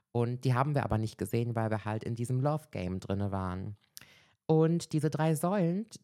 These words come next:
die man haben sollte oder diese Skills, die man drauf haben sollte, bevor man sich ins Dating-Game stürzt,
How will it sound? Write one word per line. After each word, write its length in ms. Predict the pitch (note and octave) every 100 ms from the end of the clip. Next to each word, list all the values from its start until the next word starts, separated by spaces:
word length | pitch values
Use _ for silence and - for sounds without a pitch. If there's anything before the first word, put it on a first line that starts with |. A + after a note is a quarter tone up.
| -
die 80 | C#3
man 320 | C#3 C3+ C3 - - - - C3 -
haben 480 | - C#3 D3+ D#3+ C3+
sollte 580 | A2 A2+ A#2+ C3 D3 -
oder 160 | B2+
diese 200 | A#2 A2+
Skills, 440 | A2 - D3 D3+ -
die 100 | A#2+
man 300 | A2+ G#2+ - -
drauf 420 | - A2 A#2+ -
haben 240 | A2+ A#2+
sollte, 340 | A2+ A#2 A2+ G#2+
bevor 300 | A#2 - A#2+
man 220 | A2+ G#2+
sich 340 | A2+ A2 -
ins 320 | A2+ G#2+ G#2+
Dating-Game 600 | - F#3+ D3+ A#2 G2+ F#2+
stürzt, 580 | G2+ - A2+ D#3+ - -